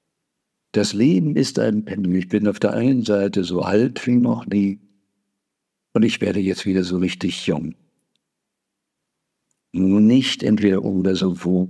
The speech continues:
als auch. Und ich wünsche Ihnen, reflektieren Sie mal, wo sind Sie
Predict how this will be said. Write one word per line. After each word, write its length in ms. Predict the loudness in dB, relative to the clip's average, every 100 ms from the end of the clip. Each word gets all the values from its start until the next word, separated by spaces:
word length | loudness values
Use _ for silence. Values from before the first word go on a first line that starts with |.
| -6
als 340 | -10 -8 -6
auch. 340 | -6 -8 -12 _ _ _ _ _ _ _ _ _ _ _ _ _ _ _ _ _ _ 2
Und 320 | 4 2 0
ich 200 | -4 -2
wünsche 520 | 2 2 4 2 2 -2 -14 -20 _ _ _
Ihnen, 920 | -4 2 2 2 0 -2 -6 -20 _ _ _ _ _ -6
reflektieren 800 | -4 0 -2 2 4 6 4
Sie 160 | 4 2
mal, 480 | 2 2 2 0 -2
wo 440 | -6 -2 0 2
sind 320 | 0 2 2 0
Sie 440 | 0 0 0 -6